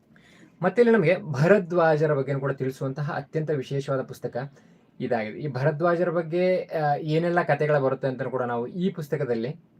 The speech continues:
ನೋಡಬಹುದು. ಹಾಗೆ ನೋಡ್ಬೋದು ಇಲ್ಲಿ ಸತ್ಯಕಾಮ ಜಾಬಾಲ ಋಷಿಗಳ ಬಗ್ಗೆ ತಿಳಿಸುವಂತಹ ಮತ್ತೊಂದು ವಿಶೇಷವಾದ ಪುಸ್ತಕ ಇಲ್ಲಿದೆ. ಈ ಪುಸ್ತಕದ ಬಗ್ಗೆನೂ ಕೂಡ, ಅಂತ ಅಂದ್ರೆ ಈ ಪುಸ್ತಕದಲ್ಲಿ ಬರುವಂತಹ ಸತ್ಯಕಾಮರು ಮತ್ತು ಜಾಬಾಲ ಋಷಿಗಳ ಬಗ್ಗೆನೂ ಕೂಡ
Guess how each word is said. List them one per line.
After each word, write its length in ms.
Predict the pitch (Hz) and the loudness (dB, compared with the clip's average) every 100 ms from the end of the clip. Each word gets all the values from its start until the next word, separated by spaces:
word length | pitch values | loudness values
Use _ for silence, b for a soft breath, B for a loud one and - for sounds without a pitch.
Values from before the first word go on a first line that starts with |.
| _ _ 196 | _ _ -12
ನೋಡಬಹುದು. 640 | 123 104 95 107 _ _ _ _ b b b b b b b b - | -10 -10 -12 -18 _ _ _ _ b b b b b b b b -2
ಹಾಗೆ 160 | 196 | 4
ನೋಡ್ಬೋದು 240 | 233 226 220 | 6 6 4
ಇಲ್ಲಿ 420 | 220 - - - | 4 0 -4 2
ಸತ್ಯಕಾಮ 840 | 160 156 _ - 208 208 202 196 220 - | 2 2 _ 2 2 2 2 2 0 -2
ಜಾಬಾಲ 640 | 160 143 139 143 156 165 160 | -6 0 2 4 2 2 2
ಋಷಿಗಳ 380 | 139 - 151 143 | 0 -2 0 0
ಬಗ್ಗೆ 220 | 131 143 | 0 -4
ತಿಳಿಸುವಂತಹ 640 | 135 135 147 139 139 147 | -4 -4 -4 -4 -4 -4
ಮತ್ತೊಂದು 520 | 165 135 143 175 175 | -2 -2 -2 -2 0
ವಿಶೇಷವಾದ 500 | 156 139 151 147 147 | -2 -2 -2 0 -2
ಪುಸ್ತಕ 520 | 143 131 - 117 151 - b b b - | -2 -6 -6 -6 -6 -8 b b b -6
ಇಲ್ಲಿದೆ. 280 | 165 151 165 | -2 2 2
ಈ 240 | 196 202 | 2 -2
ಪುಸ್ತಕದ 360 | 202 - 208 196 | -2 -2 0 4
ಬಗ್ಗೆನೂ 300 | 196 196 185 | 6 4 4
ಕೂಡ, 140 | 151 | 2
ಅಂತ 160 | 127 175 | 2 2
ಅಂದ್ರೆ 220 | 180 202 | 0 0
ಈ 180 | 180 160 | -2 -4
ಪುಸ್ತಕದಲ್ಲಿ 420 | 147 170 180 190 | -4 -2 2 4
ಬರುವಂತಹ 500 | 180 180 175 185 214 | 4 2 0 -2 -2
ಸತ್ಯಕಾಮರು 960 | - 151 143 - 185 175 165 160 156 175 | -2 -2 -2 0 -2 0 -2 0 -2 -2
ಮತ್ತು 240 | 151 151 | -4 -4
ಜಾಬಾಲ 500 | 139 117 123 147 143 | -2 0 2 2 0
ಋಷಿಗಳ 340 | 131 - 135 | -2 -6 -4
ಬಗ್ಗೆನೂ 320 | 123 120 127 120 | -4 -4 -6 -4
ಕೂಡ 180 | 123 | -4